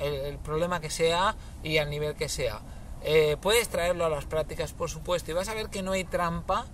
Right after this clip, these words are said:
ni trabajo previo con el perro para que las, las, las herramientas, las estrategias que se ven en, en la formación funcionen. En A M C Leader es una formación real, amable,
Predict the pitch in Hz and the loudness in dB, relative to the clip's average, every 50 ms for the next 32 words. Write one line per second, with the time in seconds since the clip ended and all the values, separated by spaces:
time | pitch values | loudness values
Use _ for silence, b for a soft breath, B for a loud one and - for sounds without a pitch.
0 | B B B B B B 165 165 175 180 175 170 160 - 170 156 156 165 156 - | B B B B B B -4 -2 -2 0 0 -2 -2 -2 -2 -2 -2 -4 -4 -4
1 | - 170 - 170 165 175 170 170 165 156 156 156 151 147 147 - 160 185 185 180 | -6 -4 0 6 6 6 6 6 2 0 0 -2 -4 -4 -4 0 2 4 4 4
2 | 185 190 190 180 175 156 151 147 143 - 156 151 151 147 147 147 143 143 - - | 4 0 0 0 -2 -2 -2 -2 -2 -2 -2 -2 -2 0 0 -2 -2 -2 -4 -8
3 | - 151 135 127 123 123 123 - - 143 135 131 123 - 147 131 120 117 127 151 | -8 -8 -6 -6 -6 -6 -8 -8 -10 -8 -8 -8 -6 -6 -6 -6 -4 -4 -4 -2
4 | 180 208 196 180 - 160 147 139 - 156 143 - 143 147 151 165 165 156 - 190 | -2 -2 -2 -2 -4 -4 -4 -4 -6 -8 -8 -6 -6 -4 -2 -2 -4 -2 -2 -2
5 | 190 190 - 180 - - 175 175 170 165 160 160 160 156 147 B B B B B | -2 -2 -4 -8 -8 -6 -6 -4 -4 -4 -4 -4 -4 -6 -6 B B B B B
6 | 156 156 156 147 - - 160 160 156 156 - - 180 196 214 202 B B B B | -2 -2 -2 -2 -2 -4 -4 -4 -6 -6 -4 -2 -2 -2 -2 -2 B B B B
7 | B - - - 180 170 147 - 165 160 151 139 123 120 113 107 104 - - 143 | B -12 -8 -6 -6 -6 -4 -2 0 0 0 0 -2 -4 -6 -8 -10 -10 -8 -6
8 | 151 156 160 160 - - 175 196 226 247 233 - 220 208 220 220 233 247 240 - | -6 -6 -6 -8 -8 -6 -6 -4 -2 -2 -2 0 0 0 2 4 4 2 2 0
9 | B B B B B B - 180 190 214 208 180 170 - 185 185 165 160 - 180 | B B B B B B -4 -4 -2 -2 -2 -2 -2 -2 -4 -4 -4 -4 -2 0
10 | 185 180 165 147 139 131 131 131 135 160 202 277 339 - - - - - - B | 0 0 0 -2 -2 0 0 2 4 4 4 2 0 -6 -12 -12 -12 -12 -12 B
11 | B B B B B B - - 123 131 143 160 208 240 262 285 330 | B B B B B B -2 -2 2 6 8 10 10 8 6 2 -4